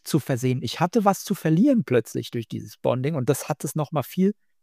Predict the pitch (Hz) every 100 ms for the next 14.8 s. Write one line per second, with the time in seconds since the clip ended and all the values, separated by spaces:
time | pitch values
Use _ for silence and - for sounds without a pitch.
0 | - 160 156 139 135 196 208 196 196 -
1 | 143 147 156 156 131 - 175 170 165 _
2 | _ _ 139 139 123 - 139 160 143 117
3 | 113 175 196 180 127 139 131 120 - -
4 | 175 139 127 - 135 123 110 110 - 165
5 | 156 143 - - _ _ 135 131 139 -
6 | 131 - 143 139 131 120 131 120 110 123
7 | 120 110 - 104 101 113 - 104 - 107
8 | 120 123 - - - 139 147 139 - 113
9 | - 123 123 - 131 131 - - 123 -
10 | 165 180 165 - _ _ _ _ 127 127
11 | 131 147 160 131 - _ _ _ _ -
12 | 139 - 127 131 143 180 175 151 - _
13 | 131 117 180 233 208 156 139 135 123 131
14 | 151 - 139 143 147 - 143 127